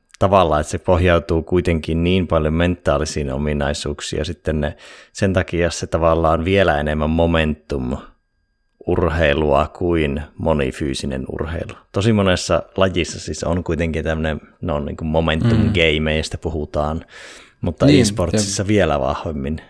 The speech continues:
Speaker 1: Et se on jotenkin hullua, että joku voittaa, toinen joukko voittaa ekan kartan kuusitoista viisi, toinen voittaa sitten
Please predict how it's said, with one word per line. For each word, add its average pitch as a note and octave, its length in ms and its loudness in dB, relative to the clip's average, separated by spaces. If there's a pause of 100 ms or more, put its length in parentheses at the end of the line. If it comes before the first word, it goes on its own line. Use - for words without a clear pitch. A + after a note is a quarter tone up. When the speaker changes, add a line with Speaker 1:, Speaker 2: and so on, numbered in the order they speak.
Speaker 1:
Et F2 80 -8
se - 80 -6
on F2+ 40 0
jotenkin F2 460 -4 (160)
hullua, G2+ 500 6
että - 300 -2 (960)
joku F2 280 0
voittaa, D#2 640 2
toinen D#2+ 320 2
joukko D2+ 340 -2
voittaa D2+ 380 2
ekan F2+ 240 0
kartan D#2+ 300 -2
kuusitoista D2+ 580 -4
viisi, C#2 460 -4
toinen D2 380 0
voittaa C#2 440 -2
sitten C#2 400 -8